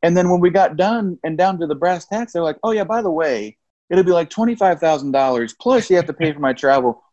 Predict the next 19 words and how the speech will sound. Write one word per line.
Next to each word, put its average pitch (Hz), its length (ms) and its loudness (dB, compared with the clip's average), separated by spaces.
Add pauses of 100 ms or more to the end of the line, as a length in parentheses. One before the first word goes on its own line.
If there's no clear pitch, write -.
(220)
even 277 200 4
though 226 120 4
I 175 80 6
live, 151 240 2
like, 139 200 2
nine 127 240 2
miles 120 300 0
away. 113 300 -2
And 104 100 -6
we 110 60 -4
were 107 80 -2
like, 95 260 -4
<laughs> - 260 -6
"What? 320 280 -4 (680)
No." 311 760 4 (440)
You 156 100 2
know? 175 240 4
And 202 140 0
so 190 500 2